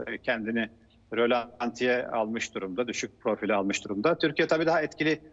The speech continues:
aktörlerle görüşüyor dedik. Şu anda Sadr'ın bir gücü var ama bu gücü daha öncesinde çok iyi, yani, e, kullanamadı. Aslında ciddi bir tabanı var. E, biraz da böyle bir, hani, e, şeye doğru kumar,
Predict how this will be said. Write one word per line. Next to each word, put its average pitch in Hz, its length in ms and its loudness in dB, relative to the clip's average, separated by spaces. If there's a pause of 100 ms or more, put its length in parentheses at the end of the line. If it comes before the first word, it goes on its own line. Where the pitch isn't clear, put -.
aktörlerle 131 520 2
görüşüyor 117 480 -2
dedik. 160 160 -6
Şu 151 140 0
anda 127 200 0
Sadr'ın 135 460 2
bir 127 60 2
gücü 135 340 0
var 147 160 6
ama 156 260 2
bu 147 100 0
gücü 151 320 0 (520)
daha 143 180 2
öncesinde 139 480 0
çok - 260 -4
iyi, 139 300 0
yani, 117 300 2
e, 127 320 -4
kullanamadı. 123 580 2
Aslında 101 320 0
ciddi 107 260 -4
bir 110 120 -2
tabanı 113 380 2
var. 110 240 2 (580)
E, 104 160 0
biraz 120 320 2
da 131 240 2
böyle 113 260 2
bir, 117 180 0
hani, 104 360 -2 (140)
e, 98 180 0
şeye 110 300 2
doğru 101 240 2
kumar, 117 400 0